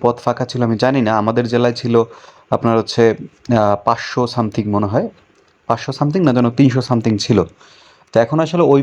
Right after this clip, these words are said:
পদের উপরে ডিপেন্ড করে আসলে আপনার ওরকম বসে থাকলে চলবে না। আপনি ভাইবা কীরকম দিয়েছেন ওটাও বেশি একটা দেখার বিষয় না, কারণ হচ্ছে ভাইবাতে, আহ, ইনশাল্লাহ বলা যায় যে পাশ করিয়ে দিবে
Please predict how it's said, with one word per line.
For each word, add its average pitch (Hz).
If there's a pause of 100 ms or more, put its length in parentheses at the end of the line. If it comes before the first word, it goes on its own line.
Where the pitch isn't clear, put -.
(140)
পদের 143
উপরে 175 (200)
ডিপেন্ড 147
করে 151
আসলে 135 (100)
আপনার 120 (200)
ওরকম 117
বসে 104
থাকলে 110
চলবে 120
না। 85 (760)
আপনি 151 (1120)
ভাইবা 120
কীরকম 151
দিয়েছেন 127
ওটাও 123
বেশি 117
একটা 117 (300)
দেখার 117
বিষয় 123
না, 147
কারণ 127
হচ্ছে 113
ভাইবাতে, 113
আহ, -
ইনশাল্লাহ 120
বলা 117
যায় 113
যে 110 (160)
পাশ 104
করিয়ে 110
দিবে 95